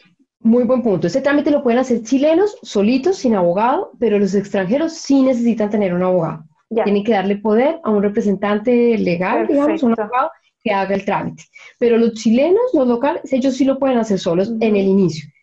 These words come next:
Speaker 1: Si la marca tiene algún problema en el trámite, ahí se, se necesita representación de un abogado.
Speaker 2: Perfecto.
Speaker 1: Entonces,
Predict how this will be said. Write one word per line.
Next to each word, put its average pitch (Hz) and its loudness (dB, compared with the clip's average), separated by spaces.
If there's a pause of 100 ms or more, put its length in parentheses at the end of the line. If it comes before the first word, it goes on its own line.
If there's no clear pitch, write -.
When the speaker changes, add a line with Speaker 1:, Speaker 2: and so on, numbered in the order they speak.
(220)
Speaker 1:
Si 262 0
la 240 2
marca 285 0
tiene 339 2
algún 330 0
problema 330 2
en 330 2
el 285 0
trámite, 320 0
ahí 185 0
se, 208 -4
se 196 -4
necesita 165 -2
representación 170 -2
de 160 2
un 165 0
abogado. 160 0 (480)
Speaker 2:
Perfecto. 220 -4
Speaker 1:
Entonces, 160 -2